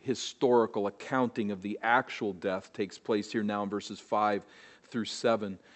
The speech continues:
"So Moses, the servant of the Lord, died there in the land of Moab according to the word of the Lord.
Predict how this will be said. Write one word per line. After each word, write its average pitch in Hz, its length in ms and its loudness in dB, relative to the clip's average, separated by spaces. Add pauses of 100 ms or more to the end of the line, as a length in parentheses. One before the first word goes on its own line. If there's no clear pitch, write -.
(240)
"So 151 240 8
Moses, 147 500 10
the 131 100 -4
servant 165 580 6
of 135 100 2
the 143 100 8
Lord, 139 340 8
died 131 460 8
there 113 180 6
in 113 120 2
the 113 60 2
land 123 360 4
of 123 100 4
Moab 113 480 4
according 113 720 4 (260)
to 131 360 4
the 113 120 2
word 120 360 6
of 104 100 0
the 113 80 -2
Lord. 120 480 6